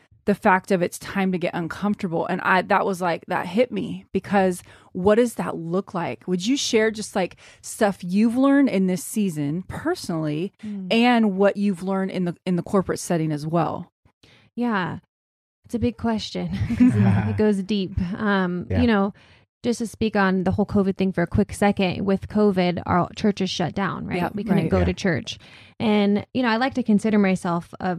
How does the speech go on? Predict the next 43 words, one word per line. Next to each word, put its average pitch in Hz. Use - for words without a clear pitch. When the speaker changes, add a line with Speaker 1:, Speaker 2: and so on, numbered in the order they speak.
Speaker 2:
a 185
even 202
mix 180
of, 175
I 180
have 180
fifty 214
percent 190
of 180
the 185
church 262
in, 240
in 233
my 226
head 233
or 208
in 214
my 202
heart, 240
and 202
then 185
there's 180
fifty 220
percent 202
of 175
the 190
marketplace, 220
and 185
I 175
really 214
try 214
to 190
do 202
my 185
best 180
to 185
bridge 180
the 180
two 190
together. 190
But 202
during 190
covid, 202